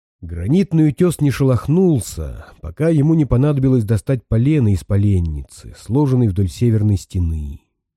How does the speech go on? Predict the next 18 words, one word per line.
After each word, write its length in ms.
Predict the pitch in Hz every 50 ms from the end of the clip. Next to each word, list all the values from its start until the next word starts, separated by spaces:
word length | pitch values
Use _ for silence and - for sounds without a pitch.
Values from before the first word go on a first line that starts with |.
| _ _ _ _ _ _ _ _ _
Он 220 | - 139 156 156
мрачно 560 | 151 151 147 151 143 120 101 - - 98 95
думал 320 | 95 120 127 117 107 98 101
о 80 | 95
будущем 800 | 90 113 160 160 123 101 87 - - - - - 73 64 57 - - _ _ - _
и 120 | 156 160
не 160 | 156 151 147
видел 380 | 127 123 120 101 87 82 82 80
выхода 340 | 82 87 85 - - 85 82
впереди. 760 | 78 - 87 85 85 82 78 78 78 73 67 73 82 _ _ _ _ _ _ _ _ _ _ _ _ _ _ _ _ _ _ _ _ _ _
Теперь 280 | - - - 180 170
он 120 | 156 135 -
понимал, 540 | - 147 151 151 151 156 156 139 113 104
как 280 | - - 117 113 101 92
глупо 340 | 92 117 139 160 139 - 101
поступил, 540 | - 104 - - - 101 - - 156 135 95
подписав 480 | - 85 - - 90 - - 120 107 98
бумагу. 760 | 98 104 98 92 87 85 82 78 76 71 - - - _